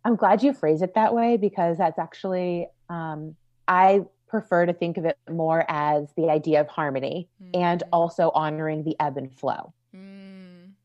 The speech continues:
Speaker 1: So when you think about each of these chakras and having them balanced, if you think of it, um, like a flower, okay? So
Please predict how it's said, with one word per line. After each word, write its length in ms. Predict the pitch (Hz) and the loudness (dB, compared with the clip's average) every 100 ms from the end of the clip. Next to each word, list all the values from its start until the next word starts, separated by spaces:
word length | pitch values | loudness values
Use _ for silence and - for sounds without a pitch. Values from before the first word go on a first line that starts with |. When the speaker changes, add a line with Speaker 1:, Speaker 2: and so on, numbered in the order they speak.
| _ | _
Speaker 1:
So 380 | - 208 190 185 | 2 6 8 6
when 300 | 180 190 196 | 4 0 0
you 100 | 202 | -2
think 280 | - 214 240 | -2 -4 -4
about 380 | 190 180 180 - | -2 0 0 -2
each 180 | 175 185 | -6 -6
of 120 | 165 | -6
these 240 | 160 - | -6 -6
chakras 460 | - 143 - 175 180 | -8 -8 -6 -8 -6
and 100 | 165 | -10
having 360 | - 147 165 165 | -6 -4 -4 -6
them 380 | 156 151 147 _ - | -6 -8 -10 _ -10
balanced, 640 | 131 147 226 277 _ _ | -6 -6 -6 -8 _ _
if 120 | 185 208 | -8 -6
you 100 | 196 | -4
think 240 | 233 240 | -4 -2
of 140 | 277 | 0
it, 240 | 277 269 269 | 2 2 0
um, 500 | 190 170 165 165 175 _ _ _ _ _ - | -6 -4 -4 -8 -12 _ _ _ _ _ -4
like 160 | 175 | -2
a 60 | 175 | -2
flower, 600 | - 160 - - - - _ - 165 | -2 -2 -2 -4 -8 -18 _ -14 -8
okay? 440 | 165 139 170 220 _ _ _ _ | 0 0 0 -4 _ _ _ _
So 600 | - 185 175 170 170 | 2 4 6 4 2